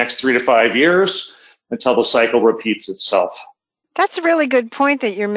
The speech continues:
Speaker 2: making about that. And I do think when you, when you're talking about it, which you're doing an excellent job with it, is that that's what is, uh, exciting about mortgage originations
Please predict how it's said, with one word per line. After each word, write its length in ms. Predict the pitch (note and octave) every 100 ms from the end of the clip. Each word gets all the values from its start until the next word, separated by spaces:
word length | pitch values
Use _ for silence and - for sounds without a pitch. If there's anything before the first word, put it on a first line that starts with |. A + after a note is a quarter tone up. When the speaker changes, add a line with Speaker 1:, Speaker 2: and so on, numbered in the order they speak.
| G#3
Speaker 2:
making 280 | A#3 C4 F#3+
about 460 | F3+ F#3+ G3+ G#3
that. 260 | G#3+ F#3+ F3+ -
And 180 | A3 A#3
I 80 |
do 220 | A#3 D#4+ E4
think 360 | D4 A#3 - - A#3
when 200 | B3 B3
you, 220 | B3 A#3+ A#3
when 120 | B3 B3
you're 140 | B3
talking 480 | - C#4 C#4+ C#4+ A#3+
about 260 | G#3 G3+
it, 60 | G3
which 180 | G#3+ -
you're 80 | A3 B3
doing 180 | A#3+ A3
an 80 | G#3
excellent 460 | G#3+ - A3 F3+
job 360 | - G3 G#3+ G#3
with 400 | F#3 F3+ F3 -
it, 220 | F3+ E3+ _ - B3 -
is 220 | C4 -
that 180 | C4+ C4+
that's 260 | F4 G4+ -
what 200 | E4 C#4
is, 200 | B3+ C4+
uh, 280 | B3 A3 G#3 -
exciting 680 | G#3+ - - C#4 F4 B3
about 260 | G3+ G3+ F#3+
mortgage 380 | G#3 A3 A#3 G#3+
originations 920 | G#3+ G#3 G#3+ G3+ G3 G3+ - G3